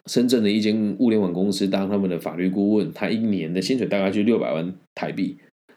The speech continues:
所以这个就是所谓上层结构，从这边往上就是上层结构。那再往上一阶就是资本家，资本家就是出钱的人嘛。那再往上一阶是谁？是谁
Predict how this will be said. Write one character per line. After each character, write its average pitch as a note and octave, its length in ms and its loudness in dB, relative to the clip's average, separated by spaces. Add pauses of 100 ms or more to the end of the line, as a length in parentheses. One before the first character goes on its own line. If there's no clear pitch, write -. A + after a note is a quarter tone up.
所 D#3 80 4
以 - 20 2
这 D3+ 80 6
个 C#3 60 6
就 C3+ 80 6
是 C#3+ 40 6
所 C#3 140 2
谓 A#2 100 4
上 G#2+ 200 2
层 G2+ 160 2
结 F#2+ 120 4
构， G2 220 2
从 B2 140 2
这 D3+ 80 2
边 E3 160 2
往 G2 180 2
上 B2 160 0
就 B2+ 60 6
是 B2+ 40 6
上 A#2+ 160 2
层 F#2 160 -2
结 E2+ 120 -2
构。 F2 140 -2
那 D3+ 100 2
再 F3+ 80 4
往 F#2 260 0
上 C3 160 0
一 B2 60 0
阶 A#2 120 0
就 A2 80 0
是 A2 160 -2
资 A2 200 -4
本 F2 180 -6
家， - 260 -10 (300)
资 D3 140 4
本 A#2 100 4
家 A2+ 100 2
就 B2+ 120 4
是 B2+ 80 2
出 B2 240 0
钱 - 200 -2
的 C2+ 80 -10
人 - 140 -8
嘛。 - 140 -14
那 C3 80 2
再 D#3 100 2
往 G2 240 2
上 B2+ 140 0
一 B2+ 40 2
阶 A#2 140 2
是 B2 80 4
谁？ - 260 -2
是 - 200 0
谁 G2 500 0